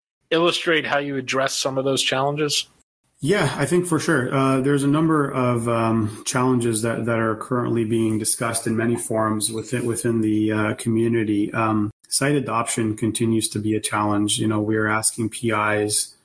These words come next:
Speaker 2: to sign off on a delegation of responsibility for virtual team members, which are not necessarily a part of their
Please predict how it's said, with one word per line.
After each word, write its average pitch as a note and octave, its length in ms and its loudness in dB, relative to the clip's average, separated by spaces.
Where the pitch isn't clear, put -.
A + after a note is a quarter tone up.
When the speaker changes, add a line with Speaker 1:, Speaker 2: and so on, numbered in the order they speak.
Speaker 2:
to - 120 -10
sign A2+ 300 0
off G#2+ 360 0
on A2 60 2
a G#2+ 40 0
delegation G#2+ 560 0
of G#2 60 0
responsibility G#2+ 1040 0
for - 200 -6
virtual B2 440 0
team C3+ 260 2
members, G#2+ 420 2
which A2 260 -2
are A2+ 60 2
not B2+ 360 0
necessarily A#2+ 640 0
a G2+ 60 -2
part A#2 260 -2
of G#2+ 120 -4
their G#2 180 -2